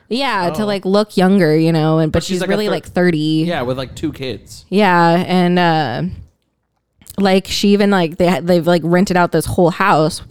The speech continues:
Speaker 1: to where, like, each persona has, like, a different room,
Speaker 2: Mm-hmm.
Speaker 1: you know, that they, like, decorate and
Speaker 3: Oh,
Speaker 1: everything,
Speaker 3: yeah.
Speaker 1: so just to make it more, like, believable for these guys,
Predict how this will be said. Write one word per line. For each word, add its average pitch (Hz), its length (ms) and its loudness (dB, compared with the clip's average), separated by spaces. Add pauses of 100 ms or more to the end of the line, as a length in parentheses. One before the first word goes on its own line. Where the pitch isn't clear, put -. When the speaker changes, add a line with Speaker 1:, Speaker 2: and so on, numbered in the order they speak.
Speaker 1:
to 185 120 0
where, 165 160 2
like, 151 260 -2 (500)
each 190 280 0
persona 185 400 0
has, 175 200 -4
like, 156 120 -4
a 143 60 -4
different 160 380 -6
room, 156 500 -6 (340)
Speaker 2:
Mm-hmm. 156 280 -6
Speaker 1:
you 214 120 0
know, 220 160 2
that 226 140 2
they, 226 180 2
like, 220 180 0
decorate 220 380 2
and 196 100 -2
Speaker 3:
Oh, 208 40 0
Speaker 1:
everything, 214 360 -4
Speaker 3:
yeah. 214 120 -4
Speaker 1:
so 202 60 -8
just 196 260 -8
to 214 100 0
make 190 240 2
it 170 140 2
more, 170 380 2
like, 165 240 0
believable 165 600 2
for 165 160 -2
these 156 240 0
guys, 151 720 0